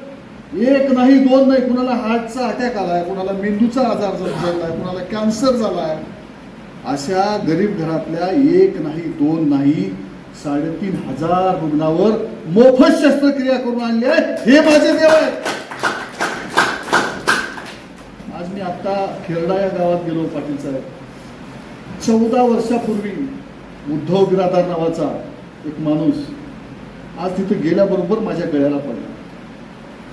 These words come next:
आणि डोळ्यातून पाणी उगळायला लागलं त्याच्या. त्यांनी विचारलं, "मला ओळखला का?" "हो उद्धव पाटील, तुम्हाला कसं ओळखत नाही?" म्हटलं मी. "साडेतीन हजार लोकांना मी ओळखतो."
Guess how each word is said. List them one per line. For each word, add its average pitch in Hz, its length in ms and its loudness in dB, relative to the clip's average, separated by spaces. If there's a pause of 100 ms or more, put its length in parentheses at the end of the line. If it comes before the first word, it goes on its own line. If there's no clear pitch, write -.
(2250)
आणि 151 140 -2
डोळ्यातून 151 460 0
पाणी 147 280 -2
उगळायला 127 340 -4
लागलं 107 320 -10
त्याच्या. - 260 -14
त्यांनी 143 200 -2
विचारलं, 160 360 -2
"मला 139 160 -2
ओळखला 196 340 -2
का?" 202 140 -8 (800)
"हो 190 180 -2
उद्धव 185 420 -2
पाटील, 202 380 -2
तुम्हाला 262 220 2
कसं 285 220 2
ओळखत 262 360 2
नाही?" 233 120 0
म्हटलं 202 240 -6
मी. 196 120 -8 (500)
"साडेतीन 233 420 4
हजार 220 420 0
लोकांना 185 440 -2
मी 147 80 0
ओळखतो." 127 220 -4